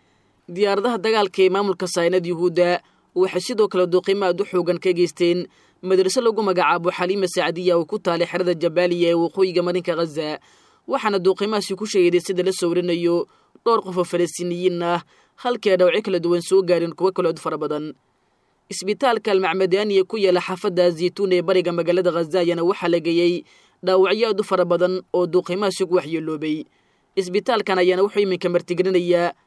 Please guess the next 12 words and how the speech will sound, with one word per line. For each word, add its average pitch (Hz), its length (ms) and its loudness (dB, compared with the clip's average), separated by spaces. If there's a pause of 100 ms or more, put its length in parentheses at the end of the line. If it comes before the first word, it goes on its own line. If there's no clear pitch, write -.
(200)
dhaawacyadii 180 600 0
ugu 180 160 2
badnaa, 160 440 -2 (380)
iyadoona 208 420 0
halkaas 202 280 -4
ka 214 100 -2
jirto 175 320 -2
baahi 170 280 -2
xooggan 175 440 0 (420)
oo 180 120 4
dhanka 208 300 0
daawooyinka 180 720 2